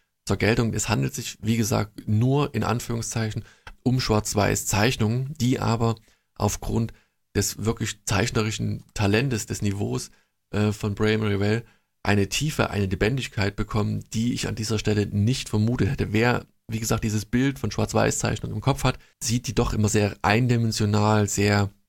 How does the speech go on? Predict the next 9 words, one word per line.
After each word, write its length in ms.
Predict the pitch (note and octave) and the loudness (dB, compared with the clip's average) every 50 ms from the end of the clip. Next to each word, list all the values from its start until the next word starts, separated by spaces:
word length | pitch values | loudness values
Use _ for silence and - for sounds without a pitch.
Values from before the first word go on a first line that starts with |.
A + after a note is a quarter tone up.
| _ - - | _ -20 -8
konturlos 680 | - - G#2 G#2 - A2+ C3 C#3 C3 B2 A#2+ A#2+ A#2 - | -4 -2 -2 0 0 0 2 2 2 2 2 0 0 -2
und 260 | - G#2 G#2 G#2+ - - _ _ - | -2 -4 -4 -4 -8 -14 _ _ -10
Brahim 460 | - - G#2 G#2+ A#2 A#2 B2 A#2 G#2+ | -6 -2 0 0 0 0 -2 -2 -4
Revell 480 | G2 G#2 G#2 G#2 G#2 G#2+ A2 A#2+ B2 B2 - - _ _ _ _ - | -2 0 2 2 4 4 4 2 0 -2 -6 -12 _ _ _ _ -2
schafft 240 | - C3 - - - | -2 -2 -2 -2 -2
es 120 | A2 - | -2 0
hier 140 | - G#2+ F#2+ | 0 0 2
wirklich, 420 | A2 B2+ - - C3 B2+ - - _ _ _ _ - | 0 0 0 -2 -4 -4 -4 -8 _ _ _ _ -4
eine 380 | G2+ G2+ G#2+ A2 G#2+ G2+ - | -4 -2 0 0 0 -2 -4